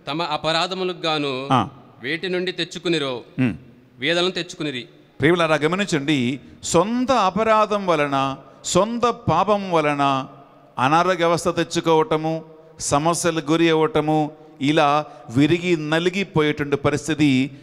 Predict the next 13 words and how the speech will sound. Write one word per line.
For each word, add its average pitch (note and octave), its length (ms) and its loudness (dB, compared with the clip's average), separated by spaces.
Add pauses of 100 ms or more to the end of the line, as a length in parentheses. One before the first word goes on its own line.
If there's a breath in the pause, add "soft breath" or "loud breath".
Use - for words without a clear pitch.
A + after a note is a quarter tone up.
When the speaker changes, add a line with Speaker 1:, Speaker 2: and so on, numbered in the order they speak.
(120)
Speaker 2:
సొంత G#3+ 840 0 (2250)
పనుల G3 260 2
వలన C#3+ 460 0 (1500)
వారు C3 420 2 (140)
తెచ్చుకునిరి C#3 840 0
అని C3 100 2
వాక్యం B2 300 0
పలుకుతుంది. A2 580 -4 (1040 soft breath)
అందువలన A#3 260 0
ప్రియ G3+ 240 0
సహోదర, G#3+ 480 0
ప్రియ F#3 240 2
సహోదరి, D#3+ 640 0